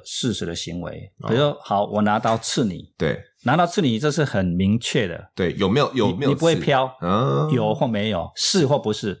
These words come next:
Speaker 2: 嗯。
Speaker 1: 有没有这个动作？
Speaker 2: OK。
Speaker 1: 所以很清楚。
Speaker 2: 对。
Speaker 1: 哦，这个标的里面让他的心理的状态不会飘。
Speaker 2: 嗯哼。
Speaker 1: 哦，所以我们以事实的行为来测他。
Speaker 2: OK。
Speaker 1: 第二个，当然就是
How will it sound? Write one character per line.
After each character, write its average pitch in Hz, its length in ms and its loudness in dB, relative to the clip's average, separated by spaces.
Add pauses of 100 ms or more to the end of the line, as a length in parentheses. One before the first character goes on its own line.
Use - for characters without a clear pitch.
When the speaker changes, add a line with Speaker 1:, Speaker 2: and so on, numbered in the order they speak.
(100)
Speaker 2:
嗯。 90 240 0
Speaker 1:
有 110 100 2
没 113 80 4
有 127 80 4
这 123 60 2
个 104 80 0
动 101 160 0
作？ 90 280 -4
Speaker 2:
OK。 78 280 -4
Speaker 1:
所 147 100 2
以 139 40 2
很 104 120 0
清 113 180 0
楚。 87 300 -8
Speaker 2:
对。 76 300 -2
Speaker 1:
哦， 98 180 0
这 151 80 -2
个 151 80 2
标 151 180 2
的 147 120 0
里 104 100 2
面 110 220 0 (260)
让 127 220 0
他 113 180 -2
的 98 160 0
心 127 340 -2
理 120 60 2
的 95 80 0
状 101 180 0
态 101 120 0
不 - 140 -4
会 95 100 0
飘。 90 340 -4
Speaker 2:
嗯 85 160 -2
哼。 90 280 -2
Speaker 1:
哦， 101 140 2
所 131 140 2
以 131 60 4
我 104 100 -2
们 104 100 0
以 95 120 -4
事 127 180 -2
实 107 100 -4
的 90 80 -4
行 95 200 -2
为 87 100 0
来 82 120 -4
测 92 200 -4
他。 85 300 -8
Speaker 2:
OK。 80 320 -4
Speaker 1:
第 196 140 4
二 165 40 0
个， 131 160 0
当 131 160 0
然 113 100 2
就 113 100 -2
是 104 340 -2